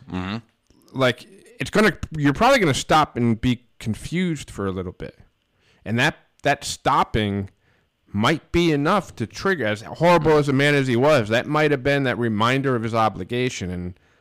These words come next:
Speaker 2: enough where it's like, "Mm, now I'm having a dilemma. Now what do I do?"
Speaker 1: Right.
Speaker 2: And then it's like, you could, he could have that moment of,
Speaker 1: Mm-hmm.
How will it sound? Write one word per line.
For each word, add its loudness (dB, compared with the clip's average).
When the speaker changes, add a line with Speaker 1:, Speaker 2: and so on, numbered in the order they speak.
Speaker 2:
enough -2
where 0
it's -4
like, -8
"Mm, -20
now 2
I'm 2
having 0
a -8
dilemma. -4
Now 0
what 0
do -4
I -14
do?" -10
Speaker 1:
Right. -20
Speaker 2:
And 2
then 2
it's -10
like, -2
you 2
could, 4
he 2
could 4
have 2
that 2
moment 2
of, -4
Speaker 1:
Mm-hmm. -8